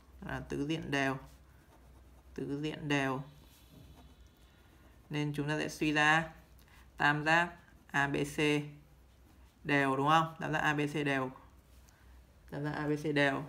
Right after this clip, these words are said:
Và chúng ta suy ra A, A B bằng B C bằng C A bằng A, được chưa? Cạnh A mà, cạnh bằng A. Rồi. Bây giờ thầy mới xét tam giác A B C. Xét tam giác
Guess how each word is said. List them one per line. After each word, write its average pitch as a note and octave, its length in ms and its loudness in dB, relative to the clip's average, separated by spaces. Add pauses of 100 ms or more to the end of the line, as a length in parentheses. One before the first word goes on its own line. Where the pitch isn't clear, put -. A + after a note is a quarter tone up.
Và D#3 120 -8
chúng D3 140 -2
ta D#3 60 0
suy D#3 200 -2
ra D#3 280 4 (1000)
A, D3 420 2 (720)
A D3+ 240 2
B D3+ 100 -2 (1120)
bằng C3+ 420 -2 (180)
B D3 100 -4 (320)
C - 40 -6 (1000)
bằng C#3 360 -2 (280)
C - 20 -6 (180)
A D3+ 400 2 (340)
bằng C#3 180 -8
A, D#3+ 320 2
được C3+ 140 -2
chưa? D#3 280 0
Cạnh D3+ 140 0
A D#3 240 4
mà, C#3 120 2
cạnh C#3+ 180 -6
bằng C#3 120 -4
A. D3 340 2
Rồi. C#3+ 200 4 (500)
Bây D#3 120 -2
giờ D3 220 4
thầy D3 160 -6
mới C#3+ 160 -4
xét F3 280 -6
tam D#3 180 0
giác E3 140 2
A D#3+ 200 0
B D#3 60 -2
C. D#3 240 -2 (880)
Xét D#3 320 -6
tam D3 260 -2
giác D#3+ 260 0